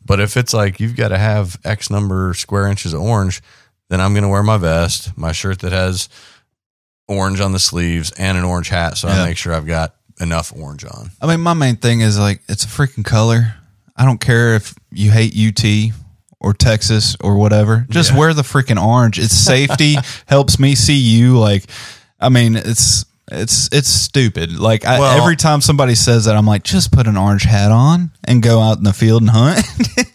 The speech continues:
Speaker 1: <laughs> Yeah, you're pretty passionate about it. I definitely want the other people that I'm hunting or training with to have orange on for
Speaker 2: Yeah.
Speaker 1: their own safety.
Speaker 2: Yes.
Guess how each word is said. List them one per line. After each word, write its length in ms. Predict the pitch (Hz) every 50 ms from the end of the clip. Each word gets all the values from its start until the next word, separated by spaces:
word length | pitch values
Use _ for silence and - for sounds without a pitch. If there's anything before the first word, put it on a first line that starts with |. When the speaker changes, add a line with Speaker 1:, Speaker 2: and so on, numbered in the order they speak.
| -
Speaker 1:
<laughs> 280 | - 139 123 147 120 113
Yeah, 200 | 117 123 127 123
you're 180 | 117 117 139 151
pretty 260 | - - 180 156 139
passionate 480 | - - 110 98 113 110 - 117 95 95
about 240 | 87 87 87 87 90
it. 120 | 95 - - - - _ _ -
I 140 | 127 135
definitely 420 | 151 156 170 160 127 156 147 127 120
want 320 | 110 113 117 113 110 - _ _ -
the 400 | 110 98 98 104 104 101 98 -
other 200 | - 110 113 120
people 340 | 110 110 - 117 104 107 95 92
that 100 | 92 92
I'm 120 | 92 87
hunting 320 | 90 98 98 98 101 104 - -
or 180 | 78 85 110 120
training 340 | - 156 160 160 147 117 101
with 220 | 98 101 104 - _ _ _ _ _ _ _ _ -
to 80 | 85
have 220 | 85 98 113 110 90
orange 320 | - - 113 113 107 92
on 500 | 85 82 117 135 104 80 80 85 98 101
for 240 | 104 - - - 95 95
Speaker 2:
Yeah. 100 | 147 113
Speaker 1:
their 240 | 110 113 110 -
own 240 | - 110 120 123 120 110
safety. 600 | - - 123 127 131 127 - 85 80 80 85 98
Speaker 2:
Yes. 500 | 120 123 104 95 92 90 - - - -